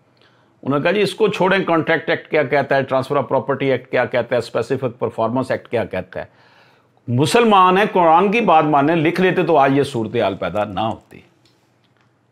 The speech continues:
तो इससे उन्होंने कहा कि ये एस्टैब्लिश नहीं होता कि ये इन्होंने, इन्होंने इसको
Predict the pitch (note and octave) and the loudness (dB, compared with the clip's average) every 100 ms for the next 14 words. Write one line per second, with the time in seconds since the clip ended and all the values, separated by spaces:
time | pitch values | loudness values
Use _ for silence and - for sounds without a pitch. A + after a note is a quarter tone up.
0 | _ _ _ - F#2+ F2 - F3+ F3 D#3+ | _ _ _ -12 -10 -10 -6 -4 -4 0
1 | C#3+ C3 B2 A2 G#2+ G#2 G#2 G#2+ A2 - | 0 0 -2 -2 0 0 -2 -4 -4 -4
2 | A#2+ G#2+ B2 - C3 D3 A#2+ D#2 - D#2+ | -4 -4 -4 -4 -2 -2 -2 -6 -8 -8
3 | D#2+ D#2 D#2+ D#2+ D#2 D2+ D2+ _ - F#2 | -8 -10 -10 -10 -12 -16 -20 _ -14 -12
4 | F2 E2 A#2 - _ _ _ _ _ _ | -10 -10 -12 -14 _ _ _ _ _ _
5 | - - - D#2+ | -14 -12 -8 -8